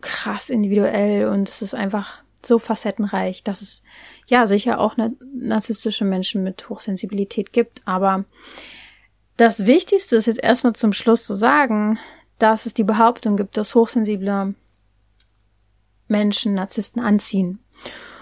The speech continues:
und dass da einfach eine, oftmals eine Art von Partnerschaft entsteht,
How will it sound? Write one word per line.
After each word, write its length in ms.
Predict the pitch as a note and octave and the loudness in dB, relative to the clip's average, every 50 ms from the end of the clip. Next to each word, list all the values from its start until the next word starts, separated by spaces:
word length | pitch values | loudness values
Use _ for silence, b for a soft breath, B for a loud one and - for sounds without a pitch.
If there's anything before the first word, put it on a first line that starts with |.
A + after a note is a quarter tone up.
| B B | B B
und 160 | - G#3 G3 G3 | -8 -4 -4 -4
dass 160 | G#3 G3+ - | -4 -4 -6
da 180 | - G3+ G#3+ - | -6 -6 -6 -4
einfach 340 | A3 G#3 G#3+ - G#3+ G#3 - | -4 -4 -2 -2 -4 -8 -8
eine, 560 | - A3+ G#3+ G3+ G3+ G3 G3 G3 G3+ G#3 G3+ B B B B B B B B B B B B B B B _ _ _ _ _ _ _ _ _ - - - _ _ _ _ _ _ _ _ _ _ _ _ _ _ _ _ _ _ _ _ _ _ _ _ | -6 -4 -2 0 0 0 0 0 -2 -2 -2 B B B B B B B B B B B B B B B _ _ _ _ _ _ _ _ _ -20 -20 -20 _ _ _ _ _ _ _ _ _ _ _ _ _ _ _ _ _ _ _ _ _ _ _ _
oftmals 400 | - D4+ D4+ - B3+ A#3 A#3+ - | -4 -4 0 2 4 4 4 2
eine 540 | - - G#3+ G#3+ G#3+ G#3+ G#3+ G#3+ G#3+ G#3+ A#3+ - _ _ _ - _ _ | 0 -2 2 2 4 4 4 4 2 0 -2 -6 _ _ _ -20 _ _
Art 160 | - G#3+ A#3 - | -2 -2 -2 2
von 160 | - A#3 G#3 | 0 -2 -2
Partnerschaft 640 | - - A3 - - A#3+ A#3 - - G3+ F#3+ - - | 0 -6 -4 0 2 2 2 2 -2 -4 -4 -6 -6
entsteht, 600 | A#3 G#3 G3 - - - G#3 G#3 G3+ - - - | -4 -4 -4 -4 -2 0 0 0 0 -2 -8 -16